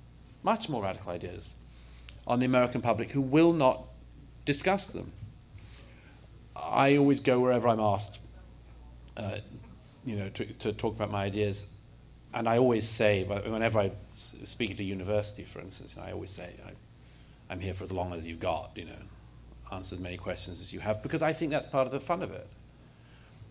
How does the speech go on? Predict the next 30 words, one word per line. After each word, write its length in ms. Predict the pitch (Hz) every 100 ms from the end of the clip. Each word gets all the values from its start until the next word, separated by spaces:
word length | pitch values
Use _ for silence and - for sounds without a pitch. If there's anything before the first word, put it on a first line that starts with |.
| - 107
But 180 | 131 131
I 120 | 135
am 500 | 151 151 143 139 - - 139
really 640 | 131 123 127 135 135 123 113
struck 500 | - - 107 - -
by 420 | 101 90 90 90 - - - - - - -
an, 160 | 107 113
an 160 | 120 117
unwillingness 1080 | 113 120 110 101 95 90 85 87 - - - -
now 320 | 107 101 92 92
to 80 | 92
engage 360 | 92 98 95 98
in 60 |
ideas. 380 | 87 87 92 92
But, 180 | 123 - - - - - -
so, 300 | - 127 123
I 40 |
mean, 320 | 123 123 123 -
anytime 440 | 143 156 139 131 123
you 80 |
can 140 | 120 117
find 260 | 123 117
me 80 | 113
anyone 440 | 113 123 120 107 98
who's 180 | 101
actually 320 | 107 98 - 95
willing 320 | 104 104 92
to, 200 | 98 90 -
you 60 | 98
know 200 | 90